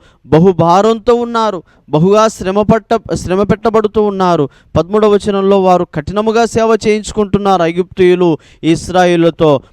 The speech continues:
పదమూడవ వచనం, పద్నాలుగు వచనం ప్రకారం మనం చూస్తే, వారు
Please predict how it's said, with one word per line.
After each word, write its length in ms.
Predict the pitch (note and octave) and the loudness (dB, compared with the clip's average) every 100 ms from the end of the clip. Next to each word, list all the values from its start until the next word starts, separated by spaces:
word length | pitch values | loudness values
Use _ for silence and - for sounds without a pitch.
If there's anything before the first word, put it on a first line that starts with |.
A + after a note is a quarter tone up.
| - | -6
పదమూడవ 340 | D#3 F#3+ G#3+ | -4 0 0
వచనం, 420 | G3+ F#3+ G3 G3 F3 | 0 -2 -4 -6 -8
పద్నాలుగు 420 | D#3+ D#3+ G3 G3+ G3 | -10 -6 -6 -4 -4
వచనం 320 | G3+ G3+ F#3+ | -4 -6 -8
ప్రకారం 400 | F#3+ F#3 F#3 F#3 | -6 -4 -4 -4
మనం 220 | F3 E3+ D#3+ | -6 -6 -6
చూస్తే, 420 | D#3 - D#3+ C3+ - _ _ | -8 -2 -2 -2 -6 _ _
వారు 540 | B2+ D#3+ F3+ F3 E3 | 0 2 2 2 0